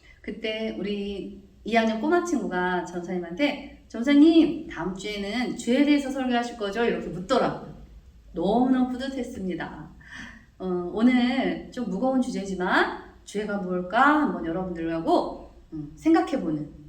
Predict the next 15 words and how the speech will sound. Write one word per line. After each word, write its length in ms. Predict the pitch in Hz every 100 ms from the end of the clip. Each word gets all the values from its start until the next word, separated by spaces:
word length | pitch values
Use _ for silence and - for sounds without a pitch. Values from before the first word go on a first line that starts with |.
| -
그런 280 | - 160 160
시간이 920 | - 302 240 170 202 240 - - -
되었으면 400 | 180 156 156 160
좋겠어요. 500 | - 190 - 151 - - - - - _ - - -
여러분들, 300 | 285 247 -
죄가 280 | 269 403
뭘까요? 440 | 262 185 175 151 147
죄가? 840 | - 180 156 175 330 - - - _
어, 320 | 180 165 - - - - - - _
친구, 640 | - 302 294 277 269 269 - - _ - _ _
어, 280 | 175 160 -
때린 240 | 277 285
거? 460 | 269 - - - - 208
욕한 280 | 226 220 254
거? 520 | 349 - - -